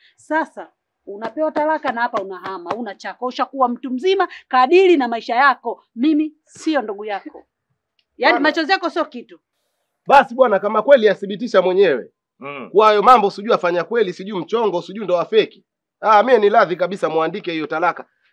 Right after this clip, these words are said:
Speaker 2: Tena hiyo talaka isiwe talaka rejea. Iwe talaka ya moja kwa moja, apite tena hapa napo, apitilize, aende huko.
Speaker 3: Yaani ni moja kwa moja. Talaka tukazoandika sisi ni loli tatu.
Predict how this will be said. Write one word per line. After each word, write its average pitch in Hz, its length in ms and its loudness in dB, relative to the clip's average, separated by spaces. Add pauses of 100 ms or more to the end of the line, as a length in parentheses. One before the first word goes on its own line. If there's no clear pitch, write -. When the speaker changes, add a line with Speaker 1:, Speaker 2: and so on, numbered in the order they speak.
(140)
Speaker 2:
Tena 262 300 8
hiyo 269 160 6
talaka 233 360 2
isiwe 220 180 -2
talaka 170 280 0
rejea. 160 400 -6 (500)
Iwe 208 260 -2
talaka 208 360 0
ya 202 100 2
moja 214 260 2
kwa 190 120 4
moja, 190 260 2
apite 196 340 -8
tena 208 200 -4
hapa 202 180 -2
napo, 202 220 -2
apitilize, 185 520 -4
aende 185 220 0
huko. - 360 -8 (300)
Speaker 3:
Yaani 226 600 2
ni 196 220 -10
moja 220 300 2
kwa 175 160 2
moja. 196 340 -4 (300)
Talaka 262 420 6
tukazoandika 220 680 -4
sisi - 400 -14 (280)
ni 165 140 2
loli 202 260 6
tatu. 160 400 0